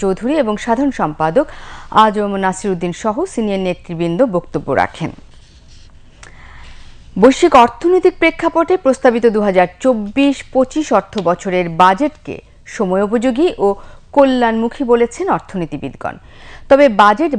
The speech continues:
বাস্তবায়নের উপর বিশেষ গুরুত্ব দেওয়ার তাগিদও দিয়েছেন তারা। অর্থনীতিবিদদের মতে, সামষ্টিক অর্থনীতির সমস্যা থেকে উত্তরণে সহায়ক হবে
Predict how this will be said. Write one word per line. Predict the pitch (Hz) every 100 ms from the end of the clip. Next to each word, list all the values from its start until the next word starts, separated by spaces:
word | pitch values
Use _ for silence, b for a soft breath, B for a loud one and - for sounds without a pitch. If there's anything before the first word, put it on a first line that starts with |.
| 175
বাস্তবায়নের | 190 - - 302 330 330 320
উপর | 302 233 262
বিশেষ | 220 - 226 175
গুরুত্ব | 196 202 196
দেওয়ার | 180 170 -
তাগিদও | 196 185 277 240 180
দিয়েছেন | 156 151 - 330 -
তারা। | 131 76 - _ - _ -
অর্থনীতিবিদদের | 185 - 190 156 156 165 156 165 165
মতে, | 170 247 320 B B B B -
সামষ্টিক | 285 269 285 - 359 - 196
অর্থনীতির | 214 - 294 285 285 -
সমস্যা | 240 208 240 294 285
থেকে | 269 254 208
উত্তরণে | - 226 208 202 214 320 320 -
সহায়ক | 226 226 175 -
হবে | 180 170